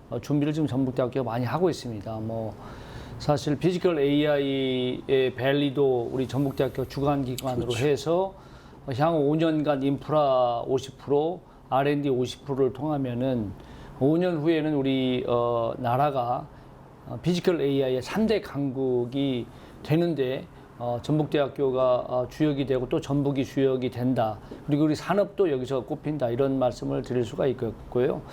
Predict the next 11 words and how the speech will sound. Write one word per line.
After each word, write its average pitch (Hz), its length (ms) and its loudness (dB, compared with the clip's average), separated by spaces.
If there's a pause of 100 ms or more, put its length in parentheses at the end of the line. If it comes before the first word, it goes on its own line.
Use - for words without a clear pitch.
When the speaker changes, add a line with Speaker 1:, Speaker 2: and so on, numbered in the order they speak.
(420)
Speaker 1:
저는 190 300 0
그 196 60 4
시작이 233 480 -2
반이다. 160 440 0
이런, 151 560 0
어, 135 140 0
Speaker 2:
음. 139 100 0
Speaker 1:
얘기를 139 680 0
꼭 180 160 2
믿고 139 220 -4
싶습니다. 117 720 -2